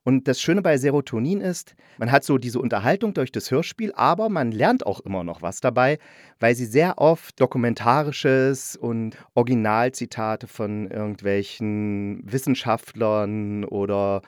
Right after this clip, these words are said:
Zeitdokumente einbauen und damit gibt's dann immer noch so eine weitere Ebene. Das heißt, es ist nicht nur pure Unterhaltung, sondern man kann auch nebenbei immer noch ein paar Informationen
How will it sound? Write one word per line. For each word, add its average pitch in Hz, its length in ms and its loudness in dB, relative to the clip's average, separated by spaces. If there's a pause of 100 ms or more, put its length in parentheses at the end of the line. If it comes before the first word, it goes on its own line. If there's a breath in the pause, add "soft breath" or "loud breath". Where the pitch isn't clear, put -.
(120)
Zeitdokumente 117 1000 0
einbauen 127 720 2
und 120 440 -2
damit 131 440 0 (100)
gibt's - 240 -2
dann 127 160 4
immer 127 180 2
noch 117 140 0
so - 160 -4
eine 107 440 0
weitere 117 480 2
Ebene. 117 360 0
Das 92 160 -8
heißt, 113 240 -4
es 117 60 -8
ist 120 140 -6
nicht 131 120 -8
nur 117 180 0
pure 139 300 0
Unterhaltung, 123 600 -2
sondern 127 260 -2
man 120 160 -6
kann 120 220 -4
auch 110 120 -6
nebenbei 113 480 -4
immer 110 280 -6
noch 107 240 -6
ein 107 80 -8
paar 104 200 -2
Informationen 127 840 -2